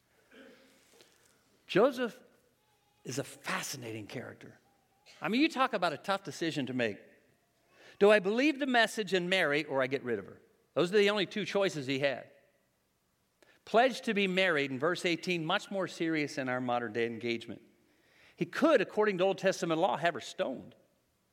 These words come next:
It was rarely exercised, but by rights, he at least could break off the pledge, expose her to public disgrace, leaving her hard-pressed to ever, ever get married again.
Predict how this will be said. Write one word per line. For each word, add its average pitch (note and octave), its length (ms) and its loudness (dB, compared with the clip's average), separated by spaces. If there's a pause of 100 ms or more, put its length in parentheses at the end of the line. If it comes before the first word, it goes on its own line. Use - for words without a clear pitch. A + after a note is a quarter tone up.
(760)
It - 80 -20
was C#3 160 -4
rarely G#3+ 300 6
exercised, F#3 640 0
but E3 100 -12
by E3 140 2
rights, G#3 480 -2 (260)
he G3+ 120 6
at F3+ 60 6
least G3 300 4
could C#3+ 200 -2
break A3 260 4
off A#3+ 160 -4
the A3 80 -4
pledge, C3 440 0 (220)
expose B3 560 4
her A#3+ 80 -2
to A3+ 80 -2
public - 600 -4
disgrace, A#2+ 640 -8 (160)
leaving F3+ 320 -2
her C#3+ 140 -2
hard-pressed D#3 580 -6
to - 240 -12
ever, E3 360 -2
ever D3 240 -2
get C3+ 200 -10
married A#2 260 -8
again. G#2+ 300 -14